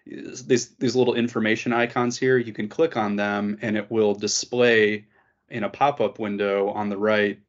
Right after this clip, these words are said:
um, the definition of that structure or that table within S A P. And it will tell you, you know, what's required, what's not required. So,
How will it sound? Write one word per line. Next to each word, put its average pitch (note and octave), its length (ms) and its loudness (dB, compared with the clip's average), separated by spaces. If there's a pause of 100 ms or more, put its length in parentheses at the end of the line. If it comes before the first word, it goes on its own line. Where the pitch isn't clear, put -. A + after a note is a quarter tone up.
(160)
um, F#2 560 -10 (280)
the G#2 520 -2 (260)
definition A#2 560 0
of F#2+ 120 -8
that G2+ 160 -4
structure G#2 640 -4
or G#2 140 -6
that G2 220 -6
table G2+ 420 -6
within G2+ 280 -10
S D#3 180 -12
A F#2 60 -10
P. - 340 -16 (440)
And A2 120 -4
it A2 40 -2
will G#2 80 -2
tell A2+ 260 2
you, G#2 500 0 (300)
you G#2+ 100 -6
know, F#2+ 380 -4
what's A#2 220 0
required, A2+ 520 2
what's F#2+ 180 -8
not G#2+ 160 -4
required. G#2 640 -2
So, G2 440 -4